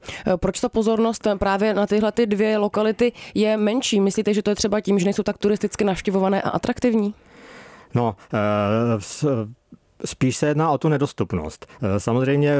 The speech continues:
Speaker 2: v Nepálu, eh, oblasti, které jsou turisticky navštěvované, vypadají úplně jinak než ty, které, kam turista nezamíří, které leží mimo zájmy, eh, nebo trasy cest-, eh,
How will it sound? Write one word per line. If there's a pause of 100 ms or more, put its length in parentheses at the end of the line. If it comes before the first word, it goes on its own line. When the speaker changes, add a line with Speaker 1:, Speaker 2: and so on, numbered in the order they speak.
(120)
Speaker 2:
v
Nepálu,
eh,
oblasti,
které
jsou
turisticky
navštěvované,
vypadají
úplně
jinak
než
ty, (240)
které, (240)
kam
turista
nezamíří, (140)
které
leží
mimo
zájmy,
eh,
nebo
trasy
cest-,
eh,